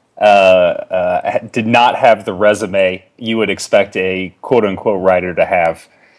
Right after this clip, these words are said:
Um, my goal was to be in radio.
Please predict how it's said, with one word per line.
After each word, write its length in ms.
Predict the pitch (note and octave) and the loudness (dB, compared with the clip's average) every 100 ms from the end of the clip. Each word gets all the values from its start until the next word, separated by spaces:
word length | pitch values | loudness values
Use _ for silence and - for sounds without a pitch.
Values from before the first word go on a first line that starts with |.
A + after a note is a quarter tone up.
| _ _ - | _ _ -8
Um, 600 | F#2 F#2 F2 E2+ E2 D#2+ - _ - - | 0 2 4 0 -4 -12 -18 _ -20 -4
my 460 | A2+ A2 A2 G#2+ G2 - _ _ | 0 2 2 -4 -16 -20 _ _
goal 300 | A#2+ A2 G#2+ | 2 4 4
was 260 | G#2 F2+ - | 0 -4 -10
to 80 | A2 | -6
be 180 | G#2 | -4
in 100 | G#2 | -2
radio. 580 | G2 F#2+ G2 G2+ G#2+ A#2 | 0 0 0 0 0 -2